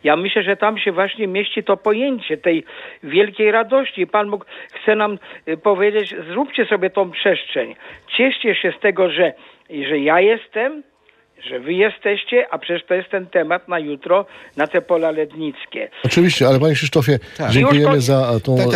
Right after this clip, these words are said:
Speaker 3: ale
Speaker 2: sugestię.
Speaker 3: byś mógłby przejść, przejść precy-, bardziej precyzyjnie.
Speaker 2: Tak, jakieś zagadnienie, bo to tylko dzielenie
Speaker 3: Czy
Speaker 2: się
Speaker 3: pytanie?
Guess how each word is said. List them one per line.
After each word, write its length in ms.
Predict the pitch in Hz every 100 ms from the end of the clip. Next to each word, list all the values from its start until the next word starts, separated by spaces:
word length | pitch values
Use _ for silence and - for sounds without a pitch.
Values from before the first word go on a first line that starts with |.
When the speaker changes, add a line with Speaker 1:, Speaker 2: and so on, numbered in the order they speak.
| 147
Speaker 3:
ale 100 | 160
Speaker 2:
sugestię. 240 | 143 117
Speaker 3:
byś 160 | 113 151
mógłby 340 | 123 139 170 147
przejść, 380 | - 175 - - 139
przejść 300 | 170 156 -
precy-, 560 | - 160 - 147 147
bardziej 400 | 131 151 127 139
precyzyjnie. 720 | - 147 151 123 135 92 92
Speaker 2:
Tak, 100 | 120
jakieś 340 | 113 120 131 -
zagadnienie, 500 | 151 160 160 151 123
bo 100 | 117
to 160 | 156 139
tylko 280 | 147 135
dzielenie 360 | 135 135 139 139
Speaker 3:
Czy 60 | -
Speaker 2:
się 80 |
Speaker 3:
pytanie? 300 | 160 143 117